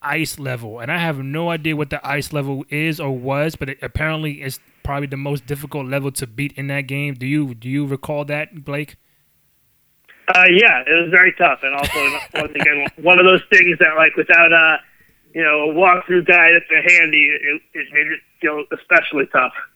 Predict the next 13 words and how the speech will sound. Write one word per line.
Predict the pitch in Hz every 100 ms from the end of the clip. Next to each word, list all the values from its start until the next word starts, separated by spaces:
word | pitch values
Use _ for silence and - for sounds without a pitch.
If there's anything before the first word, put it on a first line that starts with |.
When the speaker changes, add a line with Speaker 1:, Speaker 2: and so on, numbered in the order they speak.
| _ _ _ _ _ _ _ _ _
Speaker 1:
I | 131
think | 123 185 175
it |
was | 156 147 117
that, | 117 143 175 190
and | 139
somebody | - 151 151 147
else | 143 135
put, | _ 147
um, | 139 135 127 117 104 98 _ _ _ _ _ _ _ _ _ _ _ _ _ _ _ _ _ _ _ _ -
uh, | 117 113 113
so | - - 151
many, | 151 143